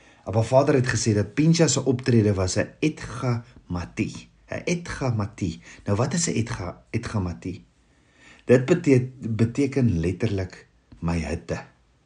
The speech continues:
of daardie hitte in jou, wat beteken goddelike woede of troon. Met ander woorde, dis hierdie, dis hier waar 'n kind van Abba Vader, Abba Vader se woede en troon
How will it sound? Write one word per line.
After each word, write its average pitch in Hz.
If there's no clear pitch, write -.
of 80
daardie 82
hitte 98
in 76
jou, 76
wat 85
beteken 131
goddelike 147
woede 90
of -
troon. 76
Met 120
ander 165
woorde, 165
dis 139
hierdie, 139
dis 117
hier 160
waar 143
'n 131
kind 147
van 143
Abba 120
Vader, 113
Abba 127
Vader 170
se 117
woede 85
en 101
troon 120